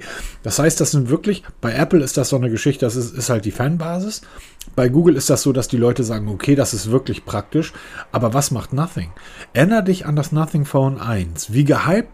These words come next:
wir durch Karl Pei waren beim Nothing Phone eins und dann haben wir uns die Präsentation angeguckt. Und was hast du mir dazu geschrieben, als er dann das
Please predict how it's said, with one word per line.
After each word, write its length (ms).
wir 400
durch 540
Karl 280
Pei 460
waren 340
beim 140
Nothing 320
Phone 220
eins 420
und 100
dann 220
haben 280
wir 200
uns 180
die 100
Präsentation 800
angeguckt. 640
Und 80
was 180
hast 180
du 40
mir 120
dazu 260
geschrieben, 520
als 260
er 80
dann 140
das 280